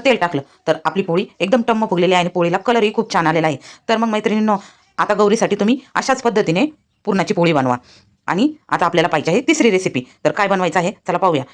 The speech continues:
शंकरपाळे बनवायचे आहेत आपल्याला खुसखुशीत एकदम. बघा आता खुसखुशीत शंकरपाळे बनवण्यासाठी घेतलेलं आहे एक कप दूध घेतलंय, एक कप साखर घेतली आणि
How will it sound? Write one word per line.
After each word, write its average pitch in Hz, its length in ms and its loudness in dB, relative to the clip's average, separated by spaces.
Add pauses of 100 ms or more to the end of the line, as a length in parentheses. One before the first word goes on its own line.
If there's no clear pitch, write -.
शंकरपाळे 196 440 0
बनवायचे 180 280 0
आहेत 175 60 0
आपल्याला 165 240 0 (320)
खुसखुशीत 202 420 0
एकदम. 156 280 2 (180)
बघा 294 100 0
आता 269 200 2
खुसखुशीत 233 340 0
शंकरपाळे 202 400 0
बनवण्यासाठी 175 520 2
घेतलेलं 165 320 2
आहे 165 160 2 (220)
एक 165 240 -2
कप 160 240 0
दूध 185 180 2
घेतलंय, 135 300 0 (260)
एक - 180 -2
कप - 100 0
साखर 240 240 2
घेतली 185 280 -2 (260)
आणि 156 160 -2